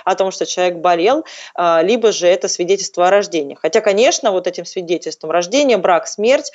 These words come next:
вот этому всему мы уделяем особое внимание. Также места учёбы,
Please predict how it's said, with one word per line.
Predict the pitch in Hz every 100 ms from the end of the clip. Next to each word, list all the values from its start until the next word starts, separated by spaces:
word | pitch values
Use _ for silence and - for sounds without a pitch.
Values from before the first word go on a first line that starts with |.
| - -
вот | 190
этому | 208 226 208 196
всему | - - 208 254
мы | 233 214
уделяем | 180 175 202
особое | 175 - 190 190
внимание. | 180 185 180 147 135
Также | 139 208 170 170
места | 170 - 151
учёбы, | 151 - 220 240 262 294